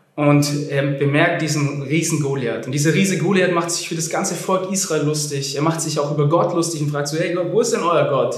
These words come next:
Irgendwie so, was kann er mir denn antun?" Und David, so gut wie er ist, <laughs> schreit natürlich voll an, "Hey, möchte denn nicht irgendjemand gegen diesen Riesen kämpfen und ihn vernichten?" Der erste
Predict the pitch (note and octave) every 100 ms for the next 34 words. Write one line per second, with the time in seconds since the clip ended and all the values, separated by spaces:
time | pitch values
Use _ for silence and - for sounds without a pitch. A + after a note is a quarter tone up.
0 | - D#3+ E3 E3+ E3 E3+ E3+ E3+ E3+ -
1 | - D#3+ D#3+ A3 G#3 F#3+ F3+ F3 G3 G#3
2 | D#3 D3 - C#3+ - - - - - _
3 | - D3+ E3 G3 F3+ D3+ E3+ D3 G#3 G3
4 | F3 D#3+ F#3+ F#3+ - - - - - C3
5 | D#3+ - - - D3 D#3+ D3 E3+ E3 D#3+
6 | D#3+ E3 C#3+ F3+ F#3 F3+ F3+ F#3+ - A3
7 | A3 G#3 G3+ F#3+ F#3 F3+ E3+ D#3+ F3 E3
8 | - - F3+ A3 F3+ D#3 F3+ A#3 - D#3+
9 | D#3 D3 D3 E3+ G#3+ - G3 G3 - -
10 | - - _ _ _ _ _ _ - -
11 | G#3 C#4 - G#3+ G3+ G3 G3+ -